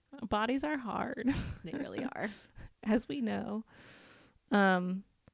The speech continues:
Speaker 1: yeah, but he is, like, in and out of the hospital. And we also see this, I guess this could have gone in class, like, his bills, like, kind of piling up because of it.
Speaker 2: Yeah.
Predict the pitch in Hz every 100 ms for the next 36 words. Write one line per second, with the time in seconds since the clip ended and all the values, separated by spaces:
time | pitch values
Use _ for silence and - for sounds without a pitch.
0 | _ - 185 170 185 226 262 285 262 220
1 | 196 208 208 202 190 180 185 185 202 190
2 | 180 - 220 214 214 - - - - -
3 | 214 226 254 269 226 202 202 185 196 190
4 | 208 - 190 185 175 180 - 190 180 -
5 | 185 202 180 175 170 185 - 202 202 196
6 | 196 202 190 190 185 180 - 175 175 185
7 | 185 196 190 160 156